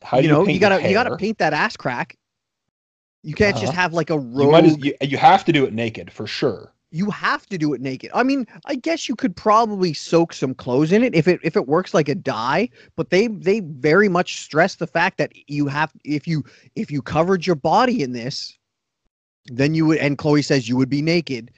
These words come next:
Speaker 2: but then Clark says you would be invisible. So you have to assume you're doing this
Speaker 1: Right.
Speaker 2: invisible. Uh,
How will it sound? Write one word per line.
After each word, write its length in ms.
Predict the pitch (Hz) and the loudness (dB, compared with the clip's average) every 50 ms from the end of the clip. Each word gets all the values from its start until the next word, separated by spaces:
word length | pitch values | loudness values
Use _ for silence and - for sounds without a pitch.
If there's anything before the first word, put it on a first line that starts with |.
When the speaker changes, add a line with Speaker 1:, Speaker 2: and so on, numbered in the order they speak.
| _ _ _ _ _ | _ _ _ _ _
Speaker 2:
but 120 | - 131 | -8 -6
then 120 | 147 143 139 | -4 -4 -4
Clark 220 | - - 147 135 - | -2 -2 -4 -2 -2
says 180 | 156 139 120 | -2 -2 0
you 60 | 135 | 0
would 100 | 139 135 120 | 0 0 0
be 120 | 139 135 | 0 -2
invisible. 480 | 139 127 120 156 202 185 147 120 117 - - - _ | -2 0 2 2 2 2 2 -2 -6 -10 -16 -20 _
So 140 | - 151 | -4 -2
you 100 | 151 160 | 2 2
have 160 | 202 247 269 - | 4 2 2 0
to 80 | - | -2
assume 320 | 165 - - 226 220 208 185 | -4 -2 0 2 2 4 2
you're 100 | 156 139 | 2 2
doing 220 | 156 160 156 147 | 4 2 2 2
this 180 | 143 147 - 131 | 0 -4 -6 -8
Speaker 1:
Right. 80 | 117 | -4
Speaker 2:
invisible. 460 | 113 151 202 190 147 120 120 107 98 - _ _ _ _ _ _ _ | 0 2 2 2 0 -4 -8 -10 -12 -14 _ _ _ _ _ _ _
Uh, 100 | 117 120 | -10 -10